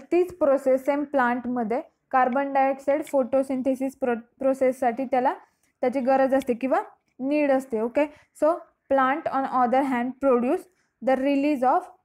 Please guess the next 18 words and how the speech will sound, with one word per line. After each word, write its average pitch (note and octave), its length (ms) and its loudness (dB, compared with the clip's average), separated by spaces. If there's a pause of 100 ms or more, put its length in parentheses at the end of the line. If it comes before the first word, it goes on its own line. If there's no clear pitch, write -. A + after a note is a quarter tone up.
oxygen. A3+ 500 -4 (400)
तर C4+ 60 2
तो D4 280 0 (240)
कार्बन C4 380 2
डायऑक्साईड C4 400 0
घेतो B3+ 280 0
आणि B3 240 0 (280)
रिलीज C4 340 -2
काय C4+ 160 2
करतो, C4 560 -2
तर C4+ 80 2
ऑक्सिजन. B3+ 500 -2
आणि A#3+ 300 -4 (120)
तो C#4+ 100 2
जो F4 280 -2 (320)
ऑक्सिजन D4 520 0
रिलीज C4 340 -2
करतो B3 360 -2